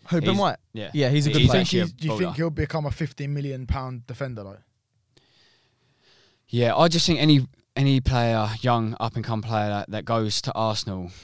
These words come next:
Speaker 3: Yeah.
Speaker 2: you're sort of doomed from the
Speaker 1: Yeah,
Speaker 2: get-go.
Speaker 1: yeah, I agree.
Speaker 3: I f-, I feel sorry for players like, um,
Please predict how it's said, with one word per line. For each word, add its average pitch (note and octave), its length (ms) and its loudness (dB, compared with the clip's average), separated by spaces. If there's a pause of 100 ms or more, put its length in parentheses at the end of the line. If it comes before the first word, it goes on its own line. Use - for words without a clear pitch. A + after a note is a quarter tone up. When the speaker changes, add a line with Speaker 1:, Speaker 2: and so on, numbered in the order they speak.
(160)
Speaker 3:
Yeah. A#2+ 240 -10 (240)
Speaker 2:
you're A2 180 -4
sort G#2 240 -4
of - 60 -20
doomed G#2 300 -4
from G2 160 -8
the F#2+ 100 -4
Speaker 1:
Yeah, - 80 4
Speaker 2:
get-go. C#3+ 180 10
Speaker 1:
yeah, C3 180 6
I B2+ 140 8
agree. A#2+ 160 2
Speaker 3:
I C#3+ 60 6
f-, C#3+ 100 -4
I F3 60 2
feel G#3+ 220 6
sorry F#3+ 260 6
for D3+ 120 -2
players D3 400 6
like, C3 360 0
um, A#2 500 2